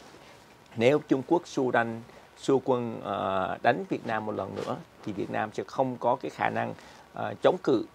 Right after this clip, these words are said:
như, như là trước đây. Thứ nhất là Việt Nam, quân đội Việt Nam họ không có tân trang quân đội, họ không có đầu tư vào quân đội, họ dùng quá nhiều tiền vào vấn đề, ờ, an ninh để kiểm soát người dân, thành ra họ không, họ không có khả năng gây dựng cái quân đội của họ. Thứ hai nữa,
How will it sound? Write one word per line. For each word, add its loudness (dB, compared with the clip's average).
như, -2
như -4
là -4
trước -2
đây. 6
Thứ 2
nhất 2
là 2
Việt -2
Nam, 0
quân -2
đội 4
Việt -4
Nam 0
họ -2
không -4
có 2
tân 2
trang 0
quân -6
đội, -2
họ -6
không -2
có -2
đầu 2
tư 2
vào 0
quân -6
đội, 2
họ -10
dùng -2
quá 8
nhiều -2
tiền 0
vào -4
vấn -6
đề, 0
ờ, -8
an 2
ninh 2
để -2
kiểm -6
soát -6
người -4
dân, -4
thành -8
ra -4
họ -6
không, 0
họ 0
không -2
có 0
khả -2
năng 0
gây 4
dựng -2
cái -4
quân -2
đội 2
của -10
họ. 0
Thứ -6
hai 0
nữa, -4